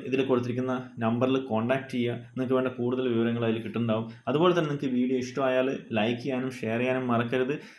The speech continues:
അതുപോലെ തന്നെ നമ്മുടെ ഈ ചാനൽ ആദ്യമായിട്ട് നിങ്ങൾ കാണുകയാണെങ്കിൽ ഒന്ന്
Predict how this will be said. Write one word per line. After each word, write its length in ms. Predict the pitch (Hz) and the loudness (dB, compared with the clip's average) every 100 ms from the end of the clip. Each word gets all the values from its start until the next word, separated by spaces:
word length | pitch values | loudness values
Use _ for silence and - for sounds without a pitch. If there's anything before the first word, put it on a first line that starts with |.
| - - | -14 -4
അതുപോലെ 300 | 110 127 156 151 | -2 -2 -2 -4
തന്നെ 120 | 135 | -4
നമ്മുടെ 240 | 131 131 127 131 | -4 0 0 0
ഈ 20 | 131 | -4
ചാനൽ 300 | 131 120 123 110 107 | -2 0 0 0 2
ആദ്യമായിട്ട് 300 | 123 139 135 | 2 0 0
നിങ്ങൾ 140 | 127 127 | -4 0
കാണുകയാണെങ്കിൽ 480 | 117 120 117 117 120 - - _ - | 0 2 2 0 -2 -10 -20 _ -6
ഒന്ന് 260 | 120 127 | -4 -4